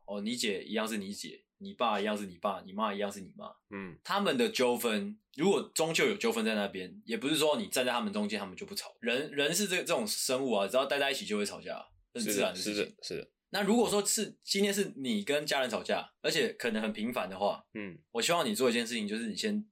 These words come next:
Speaker 1: 哎，检讨自己。
Speaker 2: 哦，
Speaker 1: 哦，
Speaker 2: 嗯。
Speaker 1: 如果你是个鸡掰人，那就没什么好说的啊。哦。
Speaker 2: 嗯，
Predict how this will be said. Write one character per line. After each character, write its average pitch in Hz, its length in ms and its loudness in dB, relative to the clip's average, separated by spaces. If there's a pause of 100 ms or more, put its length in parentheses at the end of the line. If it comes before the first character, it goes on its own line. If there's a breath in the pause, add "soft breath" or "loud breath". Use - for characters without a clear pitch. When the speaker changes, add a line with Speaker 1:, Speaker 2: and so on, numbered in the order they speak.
(120)
Speaker 1:
哎， - 220 -4 (200)
检 104 160 -4
讨 92 120 -2
自 101 140 -6
己。 - 180 -6 (140)
Speaker 2:
哦， 95 280 -8 (240)
Speaker 1:
哦， 90 140 -4
Speaker 2:
嗯。 87 200 -14 (100)
Speaker 1:
如 147 100 -2
果 185 60 4
你 202 60 2
是 156 80 0
个 147 80 2
鸡 139 140 0
掰 143 140 4
人， 95 320 -2
那 113 120 -4
就 113 80 0
没 113 100 0
什 110 80 -4
么 104 100 2
好 95 60 0
说 101 160 -2
的 101 120 2
啊。 95 180 -2 (280)
哦。 - 300 -4 (300)
Speaker 2:
嗯， 90 220 -2